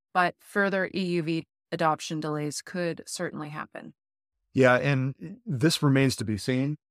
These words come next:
Speaker 2: I think, but it sounds like, uh, you know, A S M L says this push off of E U V is just simply because of the economic situation in twenty twenty-three, but it could be more than that, though, too. Some of these companies have said that high N A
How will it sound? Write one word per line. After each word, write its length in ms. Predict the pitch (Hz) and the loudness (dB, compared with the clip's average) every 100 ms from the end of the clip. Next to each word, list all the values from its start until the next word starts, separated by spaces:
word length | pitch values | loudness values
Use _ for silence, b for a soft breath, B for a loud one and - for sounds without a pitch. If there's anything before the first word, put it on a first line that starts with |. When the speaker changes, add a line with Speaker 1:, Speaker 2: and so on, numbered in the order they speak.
| _ - | _ -6
Speaker 2:
I 80 | 120 | -2
think, 420 | 131 139 143 135 | 0 -2 -4 0
but 180 | 113 101 _ _ _ _ - | 0 0 _ _ _ _ 0
it 180 | 127 - | 2 4
sounds 340 | 185 196 151 | 4 6 4
like, 240 | 143 147 - _ - | 2 0 -6 _ 0
uh, 180 | 127 110 | 2 4
you 100 | 139 | 2
know, 120 | 127 | 4
A 120 | 143 | 6
S 200 | 139 127 | 6 4
M 100 | 139 | 4
L 100 | 120 | 2
says 300 | 113 123 95 | 4 2 2
this 140 | 104 - | -4 -6
push 320 | - 143 - | 0 0 4
off 240 | 117 113 | 2 2
of 180 | 101 110 | -2 -4
E 140 | 131 123 | -4 -4
U 160 | 113 | -2
V 240 | 104 110 104 | -2 -2 -2
is 200 | 101 95 | -4 -2
just 280 | 127 - | -4 -2
simply 320 | - 127 120 101 - _ 147 110 | -2 -2 0 -4 -8 _ -14 -6
because 320 | 110 - 101 | -4 -2 -4
of 240 | 107 - _ _ _ | -6 -10 _ _ _
the 320 | - 113 120 123 | -14 -8 -6 -4
economic 440 | 117 107 104 - | 0 0 0 -2
situation 600 | - - 113 110 120 135 | -6 -4 -2 -2 0 0
in 80 | 117 | 0
twenty 260 | - 127 | 2 0
twenty-three, 560 | 120 127 127 131 131 143 - _ _ _ - | 2 0 0 0 -2 -2 -8 _ _ _ 4
but 180 | 135 139 | 4 4
it 140 | 147 | 2
could 200 | 170 127 | 2 2
be 100 | 120 | 2
more 260 | 117 104 87 | 4 2 0
than 140 | 87 | -2
that, 180 | 87 - | -4 -2
though, 160 | 87 | -6
too. 320 | 80 95 80 - _ - 123 | -2 -4 -4 -8 _ -4 -2
Some 200 | - 135 | 2 2
of 60 | 117 | 4
these 160 | 113 | 2
companies 460 | - 117 113 107 - | 0 0 2 0 -2
have 120 | 98 | -2
said 220 | - 104 - - | 0 0 0 -4
that 260 | 107 92 _ _ - | -2 -2 _ _ -12
high 280 | - 123 123 | 0 2 2
N 240 | 113 110 | 0 -2
A 360 | 104 104 110 | 0 -2 -4